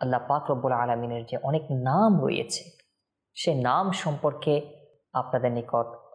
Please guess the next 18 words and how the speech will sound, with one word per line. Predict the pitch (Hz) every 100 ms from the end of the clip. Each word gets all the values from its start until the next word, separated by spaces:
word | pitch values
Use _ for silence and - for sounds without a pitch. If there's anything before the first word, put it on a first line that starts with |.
| - -
তথ্য | 113 - 123
পেশ | - -
করে | -
থাকি। | - - - - _ -
তো | - 151
আজ | 180 214 - - - - - _ _ _ _ _ _ _ _ _ _
আল্লাহ | 147 139 139
পাক | 180 180
রব্বুল | 139 143
আলামিনের | 127 127 123 123 123 160
একটি | 160 -
মোবারক | 139 123 127 120 120 - 147
নাম | 127 120 131 151 120 - - - _ -
নিয়ে | 120 -
আলোচনা | 127 135 160 151
করব। | 151 185 151 147 - -
তবে | 175 135 127 -
শুরুতে | - - 208 196 135 - -